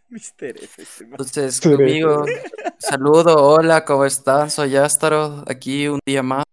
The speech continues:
Speaker 2: ustedes. Por favor, denle like y suscríbanse, que nosotros ya, como hemos dicho,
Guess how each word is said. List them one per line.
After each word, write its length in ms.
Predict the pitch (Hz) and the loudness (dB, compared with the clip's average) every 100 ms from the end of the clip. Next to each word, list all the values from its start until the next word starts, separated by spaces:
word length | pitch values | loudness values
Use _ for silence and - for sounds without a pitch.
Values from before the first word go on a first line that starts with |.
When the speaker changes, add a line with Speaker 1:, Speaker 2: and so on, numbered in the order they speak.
| _ _ _ | _ _ _
Speaker 2:
ustedes. 600 | 131 135 151 147 - - - _ _ _ _ _ _ - - - - _ _ | -6 -4 -4 -6 -8 -10 -12 _ _ _ _ _ _ -20 -20 -20 -20 _ _
Por 140 | 165 160 | -8 0
favor, 360 | 151 151 160 | 4 6 6
denle 300 | 147 147 151 | 4 0 0
like 380 | 147 151 160 156 | 2 2 2 0
y 20 | |
suscríbanse, 760 | 151 143 - 151 156 151 - 143 | -2 -2 -2 -2 0 0 -2 -4
que 200 | 143 135 | -6 -6
nosotros 480 | 135 - 143 151 135 | -4 -4 -4 -6 -6
ya, 120 | 139 | -8
como 200 | - 135 - _ _ _ _ 131 | -8 -12 -14 _ _ _ _ -14
hemos 240 | 135 131 | -10 -8
dicho, 400 | 139 135 156 | -6 -4 -6